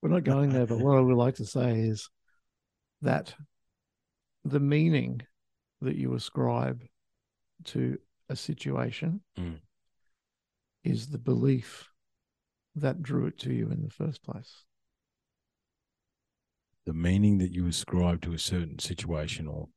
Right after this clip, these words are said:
Speaker 2: thing or
Speaker 1: Yeah.
Speaker 2: whatever
Speaker 1: Is the belief that drew it to you in the first place.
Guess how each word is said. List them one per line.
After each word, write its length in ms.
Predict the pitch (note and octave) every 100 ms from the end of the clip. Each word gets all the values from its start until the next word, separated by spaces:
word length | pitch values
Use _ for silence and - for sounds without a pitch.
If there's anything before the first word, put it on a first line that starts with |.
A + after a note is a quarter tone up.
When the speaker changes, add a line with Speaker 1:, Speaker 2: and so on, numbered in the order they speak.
| -
Speaker 2:
thing 180 | E2 D#2+
or 60 | -
Speaker 1:
Yeah. 40 |
Speaker 2:
whatever 400 | - - - G2+ - _ _ _ _ _ _ _ _ _ _ _ _ _ _
Speaker 1:
Is 220 | - A#2 C3
the 300 | A#2+ A2+ - -
belief 680 | A#2 A#2 B2+ A#2 - - _ _ _ _ _ -
that 220 | C#3 E3+
drew 220 | D3 F3
it 100 | F#3
to 140 | E3 C#3+
you 140 | A#2
in 100 | A2
the 80 | G#2
first 320 | G#2 A#2 A2+
place. 420 | - C3 - -